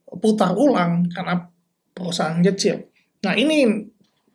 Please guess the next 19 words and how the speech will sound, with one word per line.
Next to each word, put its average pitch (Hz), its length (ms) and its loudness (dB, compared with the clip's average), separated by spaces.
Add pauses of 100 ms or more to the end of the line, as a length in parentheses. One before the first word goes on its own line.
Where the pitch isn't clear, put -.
(100)
nego-nego 220 640 6
seperti 208 480 0
ini 277 160 2
yang 175 160 2
bisa 175 560 -2
kita 175 240 -8
lakukan. 175 400 -10
Kalau 285 240 6
semuanya 277 480 0
udah, 214 380 2 (420)
eh, - 640 -8 (140)
deadlock, 190 760 2
ya 180 160 -2
balik 180 300 -2
lagi 196 260 2
ke 180 160 -8
kita. - 400 -8
Kita 180 240 -2
mau 175 400 2